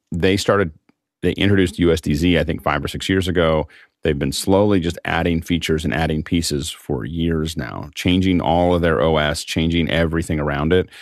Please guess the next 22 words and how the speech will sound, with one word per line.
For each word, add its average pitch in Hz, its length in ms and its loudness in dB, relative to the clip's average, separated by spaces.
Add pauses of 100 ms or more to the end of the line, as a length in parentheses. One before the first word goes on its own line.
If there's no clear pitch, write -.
(260)
You 98 100 2
know, 82 180 2
all 95 180 4
that 92 160 2
extra 90 240 -4
processing 82 540 0
that's 78 160 -2
in 73 160 -2
some 78 120 -2
of 73 60 0
the 76 80 0
M 76 140 0
ones 73 240 0
and 71 80 -4
M 67 120 -4
twos 90 400 0 (120)
are 76 160 0
all 71 80 0
built 73 280 -4
around 71 200 -2
supporting 87 420 0
this. 80 300 -2